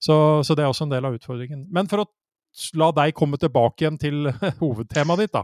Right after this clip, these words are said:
Eh, folk flest, og så stilte du meg et spørsmål rundt, eh, hva, hvilke utfordringer står vi u-, u-,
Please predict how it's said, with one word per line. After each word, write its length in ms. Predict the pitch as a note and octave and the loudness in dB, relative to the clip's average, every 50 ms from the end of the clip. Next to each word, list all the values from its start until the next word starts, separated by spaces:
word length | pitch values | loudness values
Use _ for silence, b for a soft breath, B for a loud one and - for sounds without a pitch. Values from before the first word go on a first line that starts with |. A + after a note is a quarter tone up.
| - B B B B B B B B B B D#3 | -6 B B B B B B B B B B 2
Eh, 520 | D#3 D#3+ E3 E3 E3 E3 D#3+ D#3 D3+ D3 C#3 C3+ | 4 6 6 6 6 6 4 2 0 -4 -6 -2
folk 240 | - D#3 D3+ D#3 - | 0 2 2 2 2
flest, 320 | - D#3+ E3+ E3+ - - - | 0 0 0 0 -2 -6 -8
og 80 | C#3+ | -8
så 80 | - D#3+ | -6 -6
stilte 380 | - - D#3+ B2 - - A#2+ A2 | -6 -4 -4 -4 -4 -4 -4 -2
du 80 | A#2 A#2+ | -2 -2
meg 140 | B2+ C3+ C#3+ | -2 -2 -2
et 80 | - | -4
spørsmål 460 | - - A2+ - - - C3+ C#3 C3 B2 | -4 -4 -4 -4 -2 -2 0 0 0 0
rundt, 240 | B2 B2 C3 - _ _ | 0 -2 -4 -8 _ _
eh, 220 | - C3 B2+ B2+ B2+ A#2+ | -2 0 2 2 2 2
hva, 400 | A#2 A#2 A#2+ B2 C3 C3 B2+ A2 - - _ _ _ _ _ _ _ _ _ _ _ _ _ _ _ _ _ _ _ _ _ _ _ _ _ _ _ _ G#3+ G#3+ C#3+ B2+ | 4 4 4 4 4 2 2 0 -4 -10 _ _ _ _ _ _ _ _ _ _ _ _ _ _ _ _ _ _ _ _ _ _ _ _ _ _ _ _ -20 -14 -8 -4
hvilke 260 | B2+ A#2+ - - C3 | -4 -2 0 0 0
utfordringer 400 | A#2+ - - C#3 B2+ A#2+ C#3 C3+ | 0 0 0 -2 0 0 0 0
står 220 | - - - B2+ B2 | 0 2 2 2 2
vi 120 | C3 C#3+ D3+ | 2 0 0
u-, 80 | C3 B2+ | 0 0
u-, 800 | B2 B2+ B2+ B2+ B2+ B2 B2+ C3+ C#3 - - - - - - | 0 0 0 0 -2 -2 -4 -4 -6 -8 -8 -10 -12 -12 -12